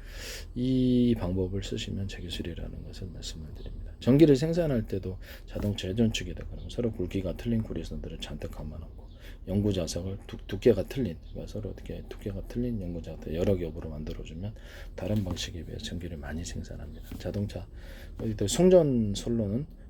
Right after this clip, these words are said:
어, 전기선 안에 구리선이 대중소 틀리게 들어가고요. 그래서 그, 그 자동차 안에 제너레이터라든지 모든 발전기 구조에도 아까 지금 동일한 모터에 들어가는 기술을 동일하게, 예, 사용할 수 있습니다. 스피커 구조에도 들어갈 수 있고요.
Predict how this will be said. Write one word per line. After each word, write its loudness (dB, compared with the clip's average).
어, -10
전기선 6
안에 0
구리선이 -4
대중소 -2
틀리게 -4
들어가고요. -8
그래서 -6
그, 4
그 4
자동차 8
안에 6
제너레이터라든지 6
모든 2
발전기 2
구조에도 -6
아까 -6
지금 -6
동일한 2
모터에 2
들어가는 -6
기술을 -10
동일하게, -2
예, -8
사용할 -6
수 -6
있습니다. -8
스피커 4
구조에도 -6
들어갈 -8
수 -8
있고요. -6